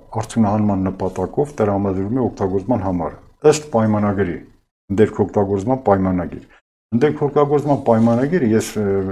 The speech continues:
ճիշտ ասած, մեր տնտեսագետների հետ էլ այս, այս հարցի շուրջ զրուցելուց ասել եմ,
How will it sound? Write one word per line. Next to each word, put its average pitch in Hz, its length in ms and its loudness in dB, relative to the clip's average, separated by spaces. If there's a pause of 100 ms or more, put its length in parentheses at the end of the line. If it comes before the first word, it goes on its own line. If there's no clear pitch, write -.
ճիշտ - 280 -8
ասած, 113 320 -6
մեր 110 160 -2
տնտեսագետների 98 920 -4
հետ 95 200 -6
էլ 82 100 -6
այս, - 240 -12
այս - 160 -10
հարցի 87 320 -8
շուրջ 82 280 -10
զրուցելուց 90 640 -8
ասել 92 280 -4
եմ, - 160 -16